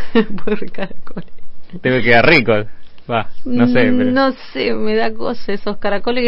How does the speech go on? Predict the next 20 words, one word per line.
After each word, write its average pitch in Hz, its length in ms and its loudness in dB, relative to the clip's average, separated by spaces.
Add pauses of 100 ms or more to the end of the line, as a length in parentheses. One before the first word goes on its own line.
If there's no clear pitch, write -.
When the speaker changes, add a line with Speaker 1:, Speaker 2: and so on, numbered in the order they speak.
Speaker 1:
que 220 80 -12
yo 214 80 -4
se 208 100 -6
los 202 120 -2
dejo 202 180 -4
a 208 40 -2
los 196 120 -4
vente 196 240 -2
veo. 196 240 2
Speaker 2:
Sí. - 460 0
Speaker 1:
<laughs> - 1040 -2 (1040)
Bien, 240 360 2
vamos, 269 480 4
once 294 380 4
cincuenta 254 440 2
y 269 80 -2
dos, 320 440 0
eh, 214 800 2
vamos 233 340 0
con, 190 600 -2